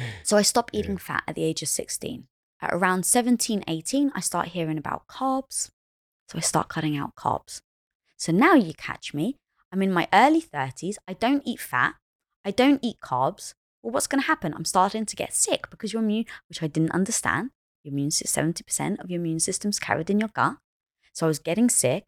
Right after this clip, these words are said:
Speaker 1: I was taking antibiotics. I chose to not eat fat and carbs to replenish my gut. And so it just slowly got worse. So I know that was a really long story, but that's how I go, "Oh, Lisa, this is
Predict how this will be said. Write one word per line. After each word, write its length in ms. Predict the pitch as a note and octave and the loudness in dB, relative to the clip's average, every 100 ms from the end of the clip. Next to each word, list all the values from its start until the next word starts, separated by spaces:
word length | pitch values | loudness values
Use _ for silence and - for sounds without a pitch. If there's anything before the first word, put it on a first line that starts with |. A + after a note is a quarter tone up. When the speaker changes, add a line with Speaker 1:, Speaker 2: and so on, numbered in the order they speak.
| _ - | _ -14
Speaker 1:
I 40 | |
was 80 | - | -8
taking 340 | D#3 D3+ - | -6 -6 -6
antibiotics. 760 | - G#3 - D3 C3+ - D3 - - _ _ _ | -4 -4 -4 -6 -6 -6 -6 -8 -14 _ _ _
I 180 | - G#3 - | 2 2 2
chose 580 | - - B3 D3 A3+ - _ _ _ - | -2 4 6 6 4 -4 _ _ _ -6
to 120 | F#3 | 0
not 300 | F3 F#3 - - | 2 0 -2 -10
eat 200 | G#3+ - | -12 -12
fat 240 | - E3+ G#3 | -10 -4 -2
and 100 | A3 | -2
carbs 520 | - C3+ D3+ - - _ _ _ - | -2 -2 -2 -4 -16 _ _ _ -6
to 100 | D#3+ | -2
replenish 600 | D#3+ - D#3+ D#3 D3 - | -2 0 0 0 0 -2
my 140 | C#3 | -6
gut. 280 | - - - _ _ _ _ _ _ - | -8 -10 -10 _ _ _ _ _ _ -10
And 80 | D3 | 0
so 200 | - C#3+ | 2 2
it 160 | - - | 0 -6
just 400 | - E3 D3 - _ _ - | 0 2 2 -2 _ _ -6
slowly 520 | - C3+ B2 B2 C3 - | -2 0 -2 -2 -6 -8
got 140 | - - | -14 -16
worse. 400 | - - - - _ _ - | -18 -8 -8 -8 _ _ -4
So 120 | D3 | 2
I 40 | |
know 140 | D#3 E3 | 4 6
that 100 | G3 | 6
was 120 | G3 | 2
a 40 | E3 | 0
really 260 | E3+ E3+ | 0 0
long 180 | D#3 D3 | 0 0
story, 320 | - B2 D#2+ - - - | -2 -2 -4 -8 -18 -18
but 120 | D#3+ | 2
that's 280 | G#3 A#3+ - | 2 2 -2
how 240 | G3 F#3 | 0 0
I 160 | E3+ D#3+ | 0 -2
go, 360 | - C#3 C3+ - _ _ A#3 | -4 -6 -6 -12 _ _ -4
"Oh, 140 | C#4 | 0
Lisa, 560 | F3 A3 C#4+ - A#2+ - _ _ _ _ _ _ - | 2 2 2 0 0 -4 _ _ _ _ _ _ -4
this 200 | A#3+ | 0
is 120 | - | 0